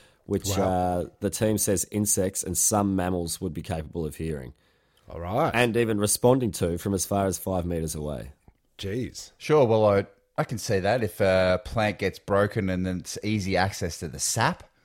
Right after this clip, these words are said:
Speaker 3: a bug would really wanna know when to get into that easy access, wouldn't it?
Speaker 2: Oh,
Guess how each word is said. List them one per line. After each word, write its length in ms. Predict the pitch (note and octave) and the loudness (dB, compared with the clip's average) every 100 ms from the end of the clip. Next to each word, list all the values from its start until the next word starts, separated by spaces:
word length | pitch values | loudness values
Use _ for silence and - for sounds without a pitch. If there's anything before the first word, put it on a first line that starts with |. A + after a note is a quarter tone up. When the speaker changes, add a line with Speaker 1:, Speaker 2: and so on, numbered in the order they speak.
| _ - | _ -8
Speaker 3:
a 80 | F2 | -4
bug 300 | - G2 F2+ | 2 0 0
would 160 | F2+ | -4
really 260 | F2 A2 A2 | 0 0 2
wanna 240 | G2 F#2+ | 0 0
know 460 | G2+ G2+ F#2+ F#2 F2 | 0 2 2 0 0
when 240 | F2+ F#2 | -2 -4
to 80 | F2+ | -6
get 180 | F#2 F2 | -4 -4
into 240 | F2+ F2+ | -4 -4
that 240 | F#2 E2 E2 | -4 -2 -4
easy 460 | F#2 F2+ E2 D#2+ | -4 -6 -6 -4
access, 560 | E2 - - C#2 C#2 - | -4 -4 -4 -4 -6 -6
wouldn't 240 | G#2 F#2 | -4 -4
it? 60 | D2+ | -2
Speaker 2:
Oh, 260 | A#2 G#2 | -2 -4